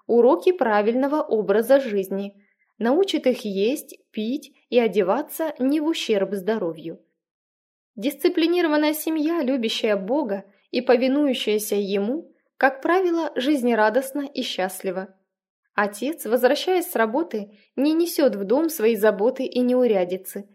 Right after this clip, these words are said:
понимая, что семья и семейный круг — слишком святое место, чтобы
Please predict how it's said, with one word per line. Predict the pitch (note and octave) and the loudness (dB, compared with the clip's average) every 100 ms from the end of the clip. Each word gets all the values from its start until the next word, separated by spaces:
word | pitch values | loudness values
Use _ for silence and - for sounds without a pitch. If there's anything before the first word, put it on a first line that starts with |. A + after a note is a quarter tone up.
| _ _ - | _ _ -4
понимая, | A#3+ A3 G#3+ C4+ E4 D#4+ - _ | 0 0 0 -2 -4 -8 -14 _
что | - - D4+ | -10 -4 -2
семья | - D4 C#4 E4+ | -2 -2 0 0
и | E4 | -2
семейный | D#4 B3 C#4 D4 A3+ | -2 -2 0 0 -2
круг — | A3 D4 E4 - | -2 -4 -4 -8
слишком | - - D#4 E4+ - D#4 | -10 -2 0 0 -4 -8
святое | - C#4+ C#4+ C#4 C4+ | -6 -6 2 2 4
место, | A3 F#3+ - G3 F#3+ _ _ | 0 -4 -6 -12 -12 _ _
чтобы | - - C#4 B3 | -10 0 4 4